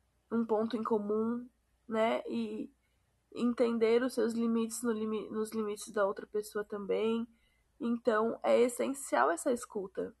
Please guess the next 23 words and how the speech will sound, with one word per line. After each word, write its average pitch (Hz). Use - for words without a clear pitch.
pra 214
que 220
você 226
estabeleça 254
a 202
comunicação 214
e 240
você 226
estabeleça 233
os 214
seus 208
limites. 208
Você 254
precisa, 269
é, 190
estar 240
aberto 226
a 277
ouvir 247
a 202
outra 202
pessoa, 220
né? 214